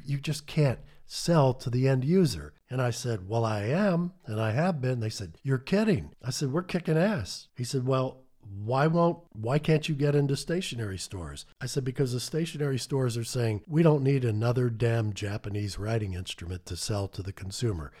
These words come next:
We have enough stuff.'" So I started selling more and more to the end consumer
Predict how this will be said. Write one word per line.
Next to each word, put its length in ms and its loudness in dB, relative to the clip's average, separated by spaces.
We 180 2
have 240 -2
enough 280 -2
stuff.'" 460 -10
So 180 0
I 100 6
started 500 2
selling 360 2
more 340 4
and 120 0
more 240 2
to 120 -4
the 160 -2
end 180 0
consumer 640 0